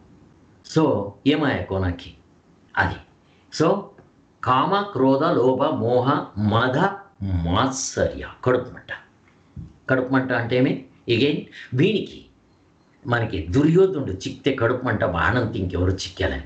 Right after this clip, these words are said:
So, వాళ్ళ కథ చూడండి, ఏ మాయ కోనాకి. వాడు ఫి-, ఫిజికల్‌గా ఫిట్ ఉండే, అన్నీ ఉండే, అయినా పాడైపోయాయి. ఎలా? ఈ, ఇక్కడ చూడండి చార్ట్, మైండ్.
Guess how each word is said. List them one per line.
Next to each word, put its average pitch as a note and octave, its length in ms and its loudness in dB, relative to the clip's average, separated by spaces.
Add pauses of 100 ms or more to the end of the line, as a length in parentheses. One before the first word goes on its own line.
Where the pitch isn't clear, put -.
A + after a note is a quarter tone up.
(120)
So, - 180 0 (1000)
వాళ్ళ A2+ 200 0
కథ A#2+ 580 -2
చూడండి, A#2 380 2
ఏ A2+ 280 0
మాయ G#2 340 0
కోనాకి. F#2+ 600 -4 (280)
వాడు F3+ 160 2
ఫి-, E3 260 -2 (100)
ఫిజికల్‌గా F#3 640 2
ఫిట్ E3 300 0
ఉండే, G#2 220 0
అన్నీ D3 300 2
ఉండే, C3+ 400 -4 (180)
అయినా B2+ 260 0
పాడైపోయాయి. G2+ 800 0
ఎలా? G2+ 380 -4 (840)
ఈ, G2+ 400 2 (200)
ఇక్కడ - 200 -2
చూడండి E2+ 320 -2 (160)
చార్ట్, D2 300 -2 (340)
మైండ్. G#2 600 0